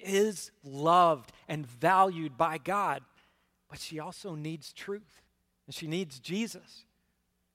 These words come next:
So I'm gonna pray that God leads her to someone who will point her to Jesus." You know what I'm gonna say about that one, don't you? This response is helpful, but why do I say that?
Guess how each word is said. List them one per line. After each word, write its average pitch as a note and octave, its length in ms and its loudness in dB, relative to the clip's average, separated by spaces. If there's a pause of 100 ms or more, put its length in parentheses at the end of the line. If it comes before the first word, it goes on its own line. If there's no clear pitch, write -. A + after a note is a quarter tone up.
(160)
So - 100 -20
I'm D#3+ 100 -12
gonna F#3 140 -8
pray D3 560 -4
that C3+ 240 -14
God C#3+ 320 0
leads D#3+ 400 -6
her D#3 220 -10
to - 140 -18
someone B2 640 -12 (240)
who D#3 340 -6
will D3+ 240 -4
point C#3 340 -16
her B2+ 160 -12
to B2+ 80 -12
Jesus." A2+ 540 -20 (1400)
You F3 120 -2
know F3+ 140 2
what E3 160 4
I'm D3 80 0
gonna C#3+ 160 -4
say C3+ 200 -6
about B2 240 -6
that C3 200 -8
one, C3+ 140 -18
don't B2 260 -12
you? C3 140 -10 (1080)
This E3 220 0
response G3+ 540 0
is A3+ 260 2
helpful, A3 480 2 (720)
but D#3+ 100 -2
why G#3 200 12
do A#3+ 100 6
I A#3+ 120 12
say B3+ 280 6
that? C#3+ 400 2